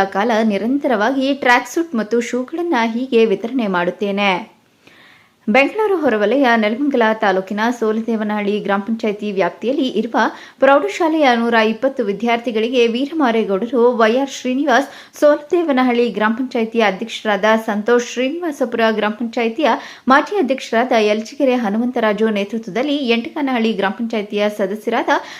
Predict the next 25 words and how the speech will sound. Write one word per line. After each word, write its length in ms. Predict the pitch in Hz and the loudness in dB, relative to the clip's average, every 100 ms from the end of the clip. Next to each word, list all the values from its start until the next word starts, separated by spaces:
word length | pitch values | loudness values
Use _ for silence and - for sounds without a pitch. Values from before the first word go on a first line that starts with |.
| - - | -10 0
ಚಿಕ್ಕ 220 | 359 415 | 0 0
ಹನುಮೇಗೌಡರು 800 | 359 262 254 208 185 277 277 262 | 0 2 2 4 2 2 0 0
ಸೋಲದೇವನಹಳ್ಳಿಯ 1000 | 277 262 311 330 269 233 220 220 202 214 226 | 2 2 2 0 0 2 2 2 2 2 2
ಸರ್ಕಾರಿ 440 | 226 202 269 294 294 | 0 -2 -2 -2 0
ಪ್ರೌಢಶಾಲೆಯ 640 | 254 240 254 247 247 277 220 | 0 0 -2 -2 0 0 0
ನೂರ 200 | 226 226 | 0 2
ಇಪ್ಪತ್ತು 460 | 214 220 226 226 | 0 -2 -4 -4
ಮಕ್ಕಳಿಗೆ 840 | 208 202 247 320 294 311 - - - - | -2 -4 -4 -2 2 2 0 -16 -14 0
ಟ್ರ್ಯಾಕ್ 400 | 285 294 302 - | 4 4 2 -6
ಸೂಟ್ 260 | 392 392 262 | -6 -2 0
ಮತ್ತು 440 | 247 247 277 - | 0 2 0 0
ಶೂಗಳನ್ನ 580 | - 302 330 381 349 240 240 | -4 -2 -2 0 0 2 2
ವಿತರಣೆ 420 | 190 190 247 254 | 2 -2 -2 0
ಮಾಡಿದರು. 600 | 190 185 185 202 214 190 - | 0 -2 -2 0 4 2 0
ನಂತರ 340 | 202 233 285 285 269 - - - | -2 -2 0 0 0 -4 -20 -2
ಚಿಕ್ಕ 220 | 359 349 | -2 -2
ಹನುಮೇಗೌಡ 480 | 381 294 247 208 196 220 | 0 2 2 2 4 4
ಮತ್ತು 320 | 226 214 226 | 2 2 2
ಬಂದಂತಹ 480 | 214 214 247 269 247 220 | 2 2 0 -2 0 2
ಗಣ್ಯ 260 | 208 208 | 0 -2
ವ್ಯಕ್ತಿಗಳಿಗೆ 520 | 254 247 214 202 196 | -4 -6 -6 -4 0
ಅಧ್ಯಕ್ಷರಾದ 640 | 226 185 190 254 - 196 190 214 214 | 0 0 -2 -10 -4 -2 0 -2 -2
ಸಂತೋಷ್ 380 | 220 285 262 262 | -6 0 -2 0
ಸನ್ಮಾನ 420 | 233 233 294 294 | -2 -2 -2 -2
ಮಾಡಿದರು. 840 | 190 185 175 202 202 202 180 - | -2 -2 -2 -2 0 4 2 0